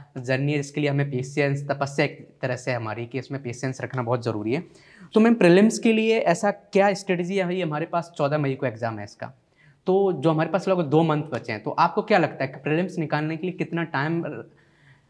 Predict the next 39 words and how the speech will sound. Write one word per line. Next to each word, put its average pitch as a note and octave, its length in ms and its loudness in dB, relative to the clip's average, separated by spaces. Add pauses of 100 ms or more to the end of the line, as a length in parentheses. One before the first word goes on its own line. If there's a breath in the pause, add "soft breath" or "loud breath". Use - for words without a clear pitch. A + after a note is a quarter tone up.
(140 soft breath)
नेसेसरी C#3+ 480 2
है F3+ 80 4
और F3+ 60 -4
कितना E3+ 420 0
per E3 200 6
day D#3 200 4
हम E3 160 2
तैयारी D3 400 2
करें D#3 280 -6
कि F#3+ 80 -6
हम E3+ 140 -2
इस D3+ 160 -4
एग्जाम C3+ 280 -4
को D3 80 -6
क्रैक C3 260 -2
कर C3 80 -4
सकते C#3 280 -10
हैं, D#3 80 -6
और - 80 -20
क्या D#3 140 0
बुक C3+ 240 -4
लिस्ट C#3+ 240 -4
होनी C#3 160 -4
चाहिए? C#3+ 240 -6
थोड़ा F3+ 220 -2
आप - 300 -2
उस - 160 -10
पर D3 120 -2
एक C#3+ 160 -2
स्ट्रेटजी C#3+ 380 -8
हमारे C3+ 240 -2
एस्पिरेंट्स C#3 380 -4
को - 80 -8
बता B2 220 -2
देंगे, G3 180 -10
तो A#3 120 -2
ये E3 80 4
अच्छा - 240 -4
रहेगा। G#2+ 300 -8